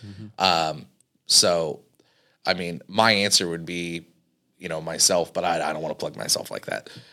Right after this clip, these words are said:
Speaker 2: Um, but, you know, I, I, I would say, you know, um, as long as we're doing good in the community and bringing good
Speaker 1: Mm-hmm.
Speaker 2: and, you know, bringing things that are positive, there's a
Speaker 1: Mm-hmm.
Speaker 2: lot of negative out there.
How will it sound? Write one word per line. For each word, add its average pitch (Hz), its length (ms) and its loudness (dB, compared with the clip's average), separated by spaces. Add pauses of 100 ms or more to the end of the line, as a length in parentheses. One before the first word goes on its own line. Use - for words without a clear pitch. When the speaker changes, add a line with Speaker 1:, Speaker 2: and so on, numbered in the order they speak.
(140)
Speaker 2:
Um, 82 480 2 (280)
but, 90 280 0
you 98 100 0
know, 87 180 0
I, 101 340 4
I, 98 240 2 (260)
I 110 80 4
would 104 160 2
say, 87 300 4
you 87 120 -4
know, 82 340 -4 (840)
um, - 440 -8 (720)
as - 140 0
long 101 180 2
as 95 120 -2
we're 98 80 -2
doing 90 260 -2
good 85 120 0
in 90 60 -2
the 92 60 -2
community 87 460 -6
and 78 100 -12
bringing 87 300 -6
good 87 340 0 (120)
Speaker 1:
Mm-hmm. - 40 -12
Speaker 2:
and, 78 360 -10 (300)
you 87 80 -12
know, 80 100 -4
bringing 85 340 -4
things 85 320 -4
that - 80 -6
are 78 60 -6
positive, 90 580 -2 (200)
there's 98 200 -6
a 87 40 -2
Speaker 1:
Mm-hmm. 80 80 -4
Speaker 2:
lot 82 180 0
of 80 60 -10
negative 80 360 -8
out 73 160 -6
there. 73 180 -8